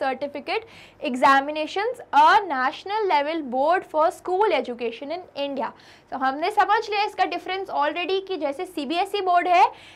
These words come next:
वैसे सीआईएसई बोर्ड है, but आईसीएसई कोई भी बोर्ड नहीं है। आईसीएसई सिर्फ एक एग्जामिनेशन है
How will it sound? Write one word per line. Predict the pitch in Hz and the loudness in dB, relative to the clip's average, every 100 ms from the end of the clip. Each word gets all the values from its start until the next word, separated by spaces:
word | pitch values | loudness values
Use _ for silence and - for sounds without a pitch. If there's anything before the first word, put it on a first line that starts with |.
| - | -6
वैसे | 285 302 403 | 0 0 0
सीआईएसई | 427 - 349 359 427 453 440 440 453 349 | -4 -4 -2 2 4 4 2 2 2 4
बोर्ड | 320 311 214 | 6 6 4
है, | 220 - | -6 -6
but | 254 247 | -8 -2
आईसीएसई | 262 254 320 - 381 403 392 415 415 - | 0 2 0 -4 -4 -4 -4 -6 -8 -6
कोई | 381 427 | -2 0
भी | 453 440 | -2 -2
बोर्ड | 392 381 | -2 -2
नहीं | 349 | -4
है। | 403 - 262 | -6 -2 0
आईसीएसई | 302 359 370 381 370 415 | 0 -2 -4 -4 -4 -8
सिर्फ | 427 349 330 | -8 -8 -6
एक | 349 - | -8 -8
एग्जामिनेशन | 240 226 262 277 370 381 370 370 339 | -6 0 2 2 -2 -4 -4 -6 -4
है | 359 | -6